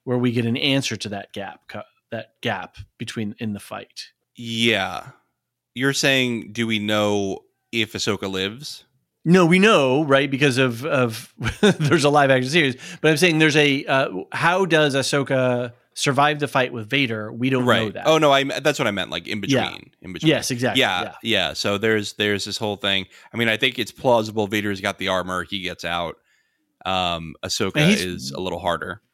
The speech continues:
Speaker 1: Yeah, and, and Vader's at the height of his power, right? He's
Speaker 2: Right.
Speaker 1: he is a, uh, a super badass. So
Speaker 2: I mean, Ezra was dead if Ahsoka didn't come there right then. He was
Speaker 1: Mm-hmm.
Speaker 2: just dead.
Speaker 1: Yeah,
Speaker 2: He was
Speaker 1: completely.
Speaker 2: just getting force choked, and he was out.
Speaker 1: He was done.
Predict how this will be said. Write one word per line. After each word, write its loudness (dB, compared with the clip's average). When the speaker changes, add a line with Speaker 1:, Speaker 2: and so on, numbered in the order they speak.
Speaker 1:
Yeah, 2
and, -6
and 0
Vader's 4
at 2
the 2
height 0
of 0
his -6
power, -2
right? -2
He's -6
Speaker 2:
Right. 0
Speaker 1:
he -4
is -4
a, -6
uh, -6
a -14
super -2
badass. -10
So -4
Speaker 2:
I 0
mean, 2
Ezra 2
was 0
dead 2
if -4
Ahsoka -4
didn't -8
come -12
there -6
right -4
then. -12
He 0
was 6
Speaker 1:
Mm-hmm. 4
Speaker 2:
just -2
dead. -6
Speaker 1:
Yeah, 4
Speaker 2:
He -4
was -6
Speaker 1:
completely. 4
Speaker 2:
just 0
getting -2
force 0
choked, 0
and -2
he -4
was -10
out. -4
Speaker 1:
He 0
was 2
done. 0